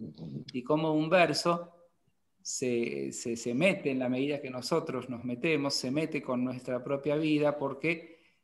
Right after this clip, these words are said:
es el texto el que dialoga ya con nosotros. Este, bueno,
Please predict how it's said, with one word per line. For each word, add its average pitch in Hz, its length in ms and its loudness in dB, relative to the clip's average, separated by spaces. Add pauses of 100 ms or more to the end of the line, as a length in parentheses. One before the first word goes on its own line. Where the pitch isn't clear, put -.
(140)
es 120 180 -4
el 120 200 0
texto 151 360 2
el 113 120 -2
que 113 520 -6
dialoga 123 400 2
ya 123 200 0
con 113 180 -2
nosotros. 104 640 -8 (1700)
Este, 175 880 6 (4000)
bueno, 143 400 8